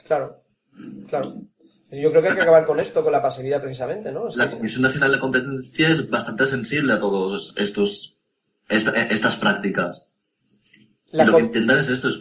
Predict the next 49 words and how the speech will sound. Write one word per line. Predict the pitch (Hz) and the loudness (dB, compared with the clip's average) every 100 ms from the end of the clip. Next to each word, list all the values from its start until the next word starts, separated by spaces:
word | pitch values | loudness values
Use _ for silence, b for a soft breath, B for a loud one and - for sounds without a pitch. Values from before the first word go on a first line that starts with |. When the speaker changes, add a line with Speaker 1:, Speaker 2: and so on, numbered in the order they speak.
| - | -6
Speaker 2:
es | 113 | -4
frenarlas, | - 120 - 135 151 160 151 | -4 2 2 4 2 2 0
evitarlas | 123 101 120 135 151 | -2 -2 -2 0 -2
y | 156 | -4
que | 117 | -6
no, | 107 104 | -4 -4
y | 98 98 | -6 -6
que | |
no | 95 95 | -6 -4
se | 117 | -4
vuelvan | 123 113 | -2 -2
a | 104 | -2
repetir. | 101 - 123 123 - _ | -4 -6 -6 -6 -10 _
Speaker 1:
La | - 160 | 0 0
Speaker 2:
Pero | - | 4
Speaker 1:
com-, | 165 | 2
Speaker 2:
claro. | 165 - - | 0 -6 -8
Speaker 1:
la | 160 156 | -2 -2
Comisión | 165 160 151 180 | 0 -2 -2 -4
Nacional | 220 220 196 165 | -6 -4 -4 -2
de | |
Competencia, | 160 160 151 156 160 196 214 226 - | -2 -2 2 2 2 0 -2 -2 -6
eh, | 147 143 139 135 131 120 117 - - | -4 -4 -4 -4 -2 -4 -6 -16 -14
pregunta | - 127 151 156 | -6 -4 0 0
otra | 139 143 | 0 -2
vez | 143 | -4
de, | 139 131 120 117 113 | -2 -2 -2 -4 -8
totalmente | 117 123 127 - | -10 -8 -8 -10
profano | - - 117 | -12 -14 -14
en | - | -14
todo | - | -16
esto. | - - _ _ - | -16 -20 _ _ -10
Eh, | 131 127 123 117 - | -6 -4 -6 -6 -6
¿es | 147 - | -6 -4
un | 160 | -2
ente | 160 165 | -2 -4
que | 151 | -4
radica | 143 143 147 151 143 | -2 -4 -2 -2 -2
en | 147 139 | -2 -4
una | 156 | -4
ciudad | 156 151 | 0 0
en | 143 | 0
concreto | 139 135 170 196 196 - B B | -6 -4 -4 -2 -4 -6 B B
o | 151 147 | -4 2
cada | 143 135 | 2 2
ciudad | - 147 151 | -2 0 2
dispone | 160 156 156 156 | 0 0 0 0
de | 147 135 | 0 0
cada, | 139 135 131 131 127 120 | 2 2 2 2 0 -2